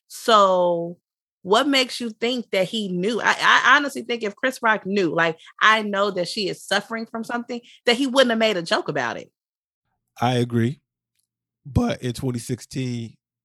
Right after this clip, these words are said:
Speaker 2: he did crack a joke on her. And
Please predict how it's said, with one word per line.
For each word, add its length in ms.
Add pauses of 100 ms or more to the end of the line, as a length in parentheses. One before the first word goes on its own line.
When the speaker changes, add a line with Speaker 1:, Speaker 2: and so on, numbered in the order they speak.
Speaker 2:
he 180
did 340
crack 240
a 60
joke 280
on 160
her. 320 (840)
And 640